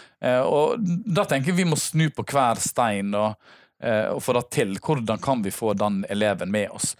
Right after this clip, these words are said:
Eh, og da tror jeg, eh, på å si, det er et fokusområde, på å si, for meg her som, som rektor. For om du er på Møllenpris, om du er fagarbeider, om du er rektor,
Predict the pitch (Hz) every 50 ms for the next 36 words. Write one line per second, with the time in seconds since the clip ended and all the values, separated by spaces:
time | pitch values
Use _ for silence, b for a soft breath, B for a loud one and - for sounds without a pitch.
0 | B B B B B B B B B 131 123 - - 156 175 180 - 185 208 208
1 | 170 151 160 170 175 180 170 165 139 127 - - 151 139 135 135 135 135 127 120
2 | - - - - - - 202 151 143 170 156 117 110 - - - 165 156 - -
3 | 123 - - 110 107 113 110 107 104 113 110 117 120 - - - 120 - 135 139
4 | 127 - - 127 135 139 131 117 107 104 104 120 120 117 98 - - 107 101 101
5 | 90 - _ _ _ _ _ _ _ _ _ _ - - 120 110 117 120 - -
6 | - 147 175 196 190 165 B B B B B B B - 135 139 139 - - -
7 | - - - - - - - - - - - - - - - - _ - - 131
8 | 127 123 131 123 - 139 139 151 160 165 151 127 101 - 120 113 - 139 123 131
9 | 120 - 143 131 127 139 147 160 160 147 160 156 151 147 131 120 117 123 131 139
10 | 131 131 - - 120 107 110 113 117 139 143 - - - - 120 117 120 123 131
11 | 131